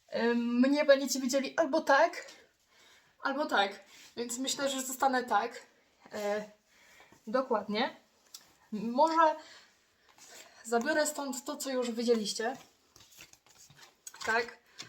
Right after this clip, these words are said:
Cyferki myślę, że dalej są hitem tej paczuszki. Żółty pisaczek. I zabiorę karton. O, znalazł się i mój telefon.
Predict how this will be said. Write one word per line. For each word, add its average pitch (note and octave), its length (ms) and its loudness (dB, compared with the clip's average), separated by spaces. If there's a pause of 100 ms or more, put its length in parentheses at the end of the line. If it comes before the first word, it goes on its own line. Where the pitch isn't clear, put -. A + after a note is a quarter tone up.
(220)
Cyferki B3 800 -2
myślę, A#3+ 340 0
że A3+ 140 4
dalej A3 420 8
są A3 260 -2
hitem G#3 400 -4
tej G#3 160 -6
paczuszki. G#3+ 520 -6 (1600)
Żółty A#3+ 320 -4
pisaczek. B3 640 -6 (1200)
I A3 240 -6 (380)
zabiorę G#3+ 500 -6
karton. B3+ 600 -2 (640)
O, A3+ 160 -6
znalazł C4 500 -6
się - 160 -6
i A#3+ 120 -6
mój A#3 160 0
telefon. A#3+ 640 -2